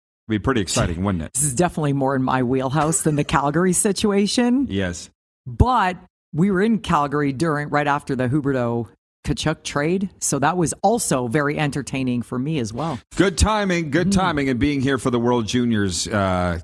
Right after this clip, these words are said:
Speaker 1: couldn't be better timing. And we are live from River Cree Resort and Casino, as I mentioned, in the Chiefs boardroom, but only for today.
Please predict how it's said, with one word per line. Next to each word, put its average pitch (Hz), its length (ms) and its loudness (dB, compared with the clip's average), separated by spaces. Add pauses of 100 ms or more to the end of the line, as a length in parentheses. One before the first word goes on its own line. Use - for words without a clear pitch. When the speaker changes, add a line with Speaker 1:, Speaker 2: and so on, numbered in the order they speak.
Speaker 1:
couldn't 107 260 0
be 101 120 2
better 95 280 2
timing. 92 420 0
And 92 200 -2
we 98 180 0
are 104 160 0
live 165 460 0
from 147 200 0
River 123 220 0
Cree 110 320 0
Resort 98 360 0
and 90 80 -4
Casino, 95 340 -2
as 90 100 -4
I 92 40 0
mentioned, 92 340 -4
in 113 100 -6
the 92 100 -2
Chiefs 123 460 -4
boardroom, 98 480 0
but 110 160 2
only 151 240 0
for 151 160 0
today. 147 380 0